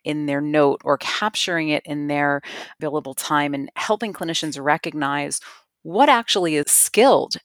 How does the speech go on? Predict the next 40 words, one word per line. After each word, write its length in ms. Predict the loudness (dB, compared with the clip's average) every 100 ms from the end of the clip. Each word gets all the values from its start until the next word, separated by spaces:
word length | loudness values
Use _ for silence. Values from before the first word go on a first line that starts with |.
| -4
at 120 | -4
the 120 | -2
end 160 | -2 -2
of 120 | -4
the 60 | -2
day 500 | 4 4 4 2 -4 -12 -6
that 120 | -2
they're 160 | 0 0
maybe 300 | 0 -2 -2
not 440 | -2 2 4 4 2
looking 520 | -8 -6 -6 -4 -2
at 480 | 0 0 -4 -6 -8 _ _ _ _ _ _ _
broadly 480 | -10 2 2 2 -2
enough 300 | -6 -4 -2
as, 160 | -2 -2
as 180 | -2 -4
far 240 | -4 -2
as 300 | -2 -2 -4 -2
they're 80 | -2
not 140 | 0
capturing 560 | 0 0 0 -4 -6 -6
it. 160 | -8 -8 -16 -18 -18 _
It's 220 | 2 2 4
not 240 | 4 4
about 320 | 4 4 2
looking 400 | -2 -4 -2 0
at 220 | 0 0
what 160 | -2 -2
can 140 | -4
be 100 | -4
productive 840 | -6 -6 0 0 0 0 2 0 -2
or 180 | 0 2
what 160 | 2 -2
we 80 |
can 240 | -4 -6 -6
bill 300 | 4 6 6
the 100 | 2
patient 420 | -2 -2 -2 -6
for. 320 | -6 -4 -2 -4 -10 -18 -20 _ -6
It's 260 | -2 -2